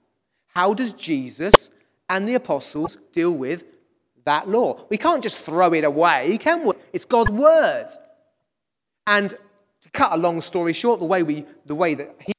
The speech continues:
Hebrews deals with the Sabbath is that your Sabbath rest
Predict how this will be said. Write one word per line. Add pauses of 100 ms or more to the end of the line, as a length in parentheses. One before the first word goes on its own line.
(160)
Hebrews (160)
deals
with (240)
the
Sabbath
is
that (600)
your
Sabbath
rest